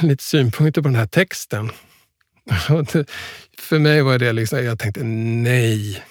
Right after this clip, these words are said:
där, där, nu, nu liksom, ridån gick ner. Det blev bara två timmar på Brimfors.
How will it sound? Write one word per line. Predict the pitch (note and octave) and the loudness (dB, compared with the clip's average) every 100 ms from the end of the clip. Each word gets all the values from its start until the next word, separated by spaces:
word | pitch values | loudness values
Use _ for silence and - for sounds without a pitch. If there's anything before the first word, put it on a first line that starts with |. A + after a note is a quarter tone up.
| _ _ _ _ _ | _ _ _ _ _
där, | D#3 C3+ B2 A2 A2 _ _ _ _ _ _ - | 2 2 2 -2 -8 _ _ _ _ _ _ 0
där, | C#3+ D3 - B3+ F#4 | 2 2 -4 -8 -6
nu, | G3+ D3+ D3 F3 | -2 0 -2 0
nu | D#3+ D#3 C3+ | 0 2 2
liksom, | B2+ A#2 A#2+ | 0 -2 -2
ridån | B2 C#3 D#3+ D#3 D3 | 2 2 4 4 4
gick | C#3+ C3 | 2 0
ner. | C3+ C3+ C3 | 0 2 0
Det | C#3 D3 | 0 0
blev | C#3 C#3+ D#3 | 2 2 2
bara | C#3+ B2 | 2 -2
två | - B2 A#2 | -2 -4 -2
timmar | B2 A2+ A2 A2 | -4 -4 -4 -4
på | A#2 | -4
Brimfors. | A#2+ G#2+ G#2+ C#3 A2+ - - | -2 -4 -6 -6 -6 -6 -8